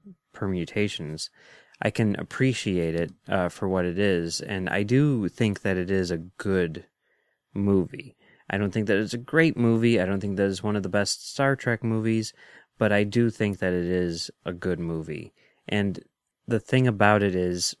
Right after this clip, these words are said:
for whatever faults it has, there's some stuff in there which is just, like, the most amazing stuff ever. And, like, I almost want to say, like,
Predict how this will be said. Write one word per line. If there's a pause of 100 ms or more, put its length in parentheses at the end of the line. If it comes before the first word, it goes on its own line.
for
whatever
faults
it
has, (420)
there's
some
stuff
in
there
which
is
just,
like,
the
most
amazing
stuff
ever. (400)
And,
like,
I
almost
want
to
say,
like,